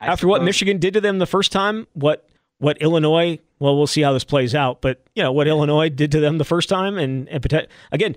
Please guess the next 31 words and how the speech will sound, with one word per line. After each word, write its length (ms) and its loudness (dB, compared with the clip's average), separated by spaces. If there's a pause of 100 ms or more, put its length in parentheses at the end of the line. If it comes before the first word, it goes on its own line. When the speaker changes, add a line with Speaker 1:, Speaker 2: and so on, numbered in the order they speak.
(260)
Speaker 2:
that 200 -4
couldn't 220 0
happen 440 -6
because 240 -4
they 160 -2
played 520 -2 (320)
twice. 600 -2
They, 180 -4
they 240 -6
will 180 2
have 120 -4
played 220 -6
twice 280 -4
and 80 -12
potentially 380 -4
three 180 -6
times 340 -6
in 60 -8
the, 180 -10
in 80 -8
the, 200 -8 (220)
the 60 -18
tournament. 400 -4
I 80 -2
guess 200 -2
Ohio 280 0
State 360 -2
gets 180 -2
a 60 -2
one 200 -2
seed, 320 -4